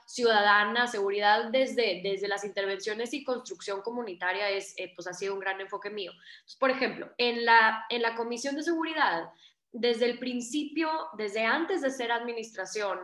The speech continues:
dos regidoras, eh, Mónica Lucía González, que es la presidenta, que ella ha trabajado, eh, ha trabajado con, con comunidades distintas, ha trabajado en Alternativas Pacíficas, por ejemplo, y, y tiene mucho enfoque de seguridad ciudadana.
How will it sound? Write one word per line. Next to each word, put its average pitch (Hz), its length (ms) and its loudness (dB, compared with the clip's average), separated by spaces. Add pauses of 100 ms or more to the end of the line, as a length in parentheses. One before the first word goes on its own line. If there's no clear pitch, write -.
(120)
dos 220 300 -6
regidoras, 208 840 0
eh, - 380 -12 (200)
Mónica 214 380 -4
Lucía 220 400 -2
González, 214 480 -2
que 190 120 -6
es 190 40 -6
la 196 140 -6
presidenta, 190 680 -6
que 180 200 -4
ella 190 300 2
ha 190 120 -4
trabajado, 190 760 -2 (440)
eh, 185 240 -2
ha 180 100 -2
trabajado 202 560 0
con, 185 420 -6
con 180 320 -4
comunidades 185 1080 -6
distintas, 202 760 -2
ha 185 60 -4
trabajado 190 320 -2
en 185 80 -6
Alternativas 175 500 -8
Pacíficas, 220 560 -8
por 185 120 -8
ejemplo, 214 520 -4
y, 175 220 -6
y - 80 -20
tiene 202 220 -6
mucho 214 240 -6
enfoque 208 440 -8
de 202 280 -2
seguridad 180 340 -6
ciudadana. 190 460 0